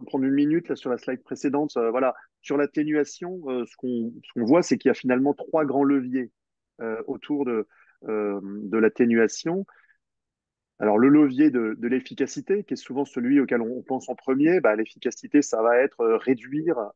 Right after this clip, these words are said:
euh, euh, euh, les, les, les consommations d'énergie, par exemple, de, de ces, euh, de ce matériel. Ça veut dire avoir une machine qui a un meilleur rendement, un meilleur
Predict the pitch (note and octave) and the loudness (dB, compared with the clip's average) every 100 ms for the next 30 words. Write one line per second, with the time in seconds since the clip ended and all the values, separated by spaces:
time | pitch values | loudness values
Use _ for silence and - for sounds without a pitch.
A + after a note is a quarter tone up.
0 | - A2+ A#2 A2+ A2 G#2+ - _ _ A2 | -8 -4 -2 0 -2 -4 -8 _ _ -4
1 | G#2+ G2+ G2+ G2 F#2+ - _ _ _ - | -4 -4 -6 -10 -12 -16 _ _ _ -10
2 | B2+ A2 - - A#2+ A#2 A#2 A2 G#2+ G#2+ | -6 -6 -8 -8 -2 4 6 6 6 4
3 | G2 G#2 G2+ - C3+ - C#3 C3 D3 B2+ | 4 2 2 0 0 2 0 0 0 0
4 | B2+ B2 A2+ B2+ C#3 A2+ A2+ A#2+ C#3 - | 0 0 -2 -4 -4 -4 -4 -4 -6 -6
5 | G#2 G#2 G#2+ G#2+ G2+ G2+ - A2+ G#2 G#2 | -6 -4 -6 -6 -8 -10 -6 -2 0 -2
6 | G2+ - A2 G2+ A2 D3 E3+ G#2 F#2 G2 | -6 -8 -6 0 2 2 0 -4 -8 -4
7 | A#2+ G2 - _ _ F#2+ A2 A2+ G#2+ - | 0 0 -4 _ _ 2 4 6 4 2
8 | A2+ A2 - - B2 C3+ - G2+ G#2 G2+ | -2 -2 -4 -4 -2 -2 -4 -6 -4 -4
9 | F#2 F#2+ G#2+ A2 B2 C3 G#2+ G2 G#2 G#2+ | -4 -4 -4 -2 0 0 -2 -4 -4 -2
10 | A2+ G2+ | -2 -4